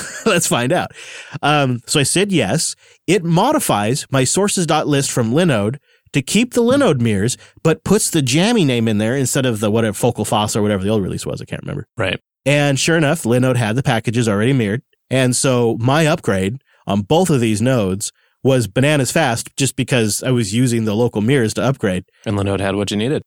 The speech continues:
Speaker 1: And I only had to solve the storage issue on one box. I mean, somebody did. Not me, but maybe somebody. And it went great. And both systems came right back up. They're running just fine. And I really have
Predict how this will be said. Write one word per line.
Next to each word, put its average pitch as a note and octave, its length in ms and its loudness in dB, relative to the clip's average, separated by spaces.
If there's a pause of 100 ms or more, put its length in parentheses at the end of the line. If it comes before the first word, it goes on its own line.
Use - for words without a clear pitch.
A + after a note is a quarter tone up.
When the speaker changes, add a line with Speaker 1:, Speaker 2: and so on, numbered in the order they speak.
Speaker 1:
And D3+ 400 0
I D#3 140 2
only D#3+ 180 2
had C#3 120 0
to A#2+ 60 -2
solve B2 380 0
the A2+ 100 0
storage A#2 300 0
issue G#2+ 180 -2
on G2 140 0
one A2 160 2
box. G2+ 480 -4
I A#2+ 60 0
mean, G#2+ 120 -2
somebody G#2+ 320 -2
did. G2 360 -10
Not G#2+ 180 -2
me, G2 180 -2 (100)
but F#2+ 140 -4 (240)
maybe G#2 200 -2
somebody. F#2+ 420 -6 (380)
And F#3 160 2
it G#3+ 40 2
went A3 200 0
great. A3 280 0 (100)
And D3 120 0
both E3+ 180 2
systems F3 320 0
came C3+ 220 2
right C#3+ 180 0
back C3 240 -2
up. G3 160 -2
They're B2 180 2
running B2 280 0
just A#2 240 -4
fine. A2+ 480 -2 (540)
And D3+ 320 2
I D3 120 0
really C#3 300 2
have C3 400 0